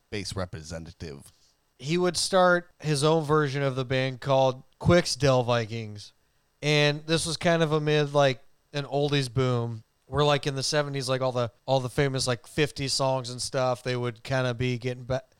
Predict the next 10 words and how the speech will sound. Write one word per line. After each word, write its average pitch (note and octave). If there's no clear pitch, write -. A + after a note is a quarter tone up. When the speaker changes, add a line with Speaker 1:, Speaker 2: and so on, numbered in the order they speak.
Speaker 1:
Yeah, B2
like, G#2+
Speaker 2:
kinda D3+
Speaker 1:
the, A#2
Speaker 2:
popular C3+
Speaker 1:
the B2+
aging A#2+
Speaker 2:
again. B2
Speaker 1:
populace G2
would, F#2+